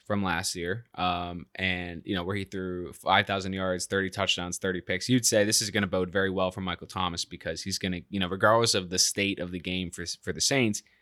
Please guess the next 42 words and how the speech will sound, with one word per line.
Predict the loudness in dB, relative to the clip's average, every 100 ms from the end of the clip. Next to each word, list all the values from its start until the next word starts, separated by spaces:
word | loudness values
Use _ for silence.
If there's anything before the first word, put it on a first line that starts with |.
| _ _ _ _ 0
uh, | 2 2
Jameis | 4 6 6 4
Winston | 0 0 -2
is | -2
going | -2 -4 -4
to |
be | -4 -6
throwing | 2 2 2 -2 -4
a |
lot | -2 0 -2 -6
and | -6 -6 -8 -6
throwing | 0 0 0 -6 -10 -10
in, | -10 -8 -8 -8 -10
in | -8 -2
high | 2 2
leverage | 2 -2 -4
situations. | -6 -4 0 0 -2
If | -6
he | -4
throws | 2 2
a | 2
pick, | 0 0
it | 0
doesn't | -4 -4
hurt | -6 -4
Michael | -4 -4
Thomas. | 2 4 4 0
He | -4
just | -8 -10 _ _
will | 0
get | 2
another | 6 4 4
fifty-yard | -2 -4 0 0 0
bomb | 0 0
the | -4
next | -6
play. | 0 2 2 0 _ _ _ 2
Um, | 4 4 0 -8 _ _
however, | 4 6 6 4 0
from | 0 2
what | 2
we've, | 2 -4